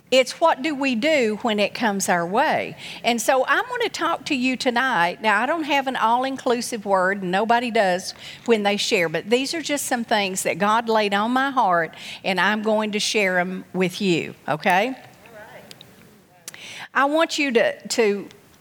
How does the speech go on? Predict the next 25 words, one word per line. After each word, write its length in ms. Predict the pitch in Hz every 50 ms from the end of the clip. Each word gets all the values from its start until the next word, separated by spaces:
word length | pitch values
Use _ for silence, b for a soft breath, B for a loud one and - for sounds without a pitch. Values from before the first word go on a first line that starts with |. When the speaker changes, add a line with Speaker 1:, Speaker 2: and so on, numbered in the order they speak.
| _ _ _ _ _ _ _ _ _ _ _ _ _ _ _ -
Speaker 1:
in 160 | 233 226 220
anything 600 | - 254 262 277 302 311 294 - 294 269 269 254
I'm 180 | 240 226 226 220
going 220 | 208 214 214 214
to 260 | 214 208 196 180 - -
say, 540 | - - 220 196 180 165 156 156 156 151 B B B B B B
I 140 | 196 214 233
want 320 | 233 240 247 254 240 -
you, 460 | 220 214 220 220 196 185 190 180 180 -
any 280 | - 214 220 240 262 262
difficulty 760 | 226 254 254 247 - 254 208 - - 214 190 196 - - 208
you 240 | 196 185 180 190 185
find 380 | - - 220 214 208 208 202
yourself 500 | - 196 185 - - 202 175 180 175 -
in, 220 | 185 175 165 160 160
to 180 | 160 - -
always 440 | 180 185 185 185 196 202 202 190 -
expect 760 | 196 - - - - - - 208 190 185 139 - - 185 170
God 640 | 165 196 185 180 170 156 143 135 113 101 - - 156 - B B B B B B B B
to 180 | - - 202 170
help 460 | 160 175 214 208 175 175 - - -
you, 300 | 151 143 117 110 147 - - - - - - - - B B B B B B B
to 240 | B - 262 226 208
expect 720 | 180 202 185 - - - - 247 240 233 226 - - -
Him 680 | - - - 277 262 247 226 202 180 170 170 175 185 180